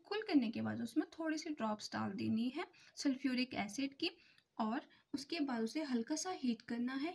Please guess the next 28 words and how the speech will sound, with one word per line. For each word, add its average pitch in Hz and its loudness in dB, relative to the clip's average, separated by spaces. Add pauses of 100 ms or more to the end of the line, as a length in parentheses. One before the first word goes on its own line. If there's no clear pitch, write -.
(100)
हीट 359 4
करने 294 8
के 269 0
बाद 220 2
उसे 226 -2
कूल 247 0
करना 302 8
है 381 8
और 339 2
कूल 226 0
करने 220 4
के 220 -4
बाद 214 -2
उसका, 330 -2 (720)
उसका - -6
फिर 269 0
से - -4
वेट 240 0
लेना 190 -4
है, 208 -8 (120)
ठीक 294 -4
है। 370 -12 (1000)
In 294 12
general 262 6
मैं 330 4
आपको 226 -4
बता 208 -6
दूं 233 0